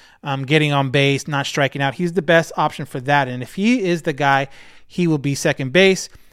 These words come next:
You would move, obviously, Fletcher to shortstop. But a guy that I am really interested in, because I do feel like if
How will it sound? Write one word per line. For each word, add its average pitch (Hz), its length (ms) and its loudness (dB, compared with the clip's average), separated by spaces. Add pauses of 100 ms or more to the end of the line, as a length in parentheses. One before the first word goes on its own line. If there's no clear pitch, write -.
(140)
You 151 160 -4
would 143 120 0
move, 143 420 0 (340)
obviously, 139 580 -2
Fletcher 135 440 -2
to - 120 -10
shortstop. - 680 -4 (1500)
But 208 280 8 (380)
a 170 80 0
guy 202 220 6
that 262 120 6
I 170 160 6
am 175 240 0
really 165 200 0
interested 185 520 -2
in, 214 140 0
because 165 280 -6
I 151 120 -6
do 165 220 -2
feel 185 220 -4
like 180 300 0
if - 160 -8